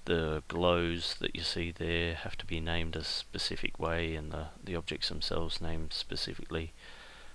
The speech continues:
um, for it to work in rFactor, otherwise it won't come out. So to export, again, it's just a simple export to rFactor, switch to rFactor. For testing the lights you need to be in a race weekend,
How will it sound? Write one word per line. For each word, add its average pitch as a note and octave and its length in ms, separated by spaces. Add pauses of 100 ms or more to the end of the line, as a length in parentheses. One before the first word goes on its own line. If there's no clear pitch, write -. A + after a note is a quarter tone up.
(200)
um, E2 560 (480)
for D#2+ 480
it - 140
to F#2+ 80
work D#2 260
in D#2+ 80
rFactor, D#2+ 560 (260)
otherwise E2 440
it - 40
won't E2 200
come F2 180
out. F2 180 (600)
So G2 240
to G#2 180
export, A2 480 (460)
again, E2 320
it's - 180
just - 240
a - 60
simple E2+ 460 (920)
export - 580
to E2+ 320
rFactor, G2 760 (260)
switch - 300
to - 80
rFactor. E2+ 580 (320)
For - 140
testing A2+ 320
the D2+ 80
lights D#2+ 320
you D#2+ 80
need D#2 160
to - 60
be C#2+ 120
in D#2 140
a D#2 40
race D#2 280
weekend, D#2+ 460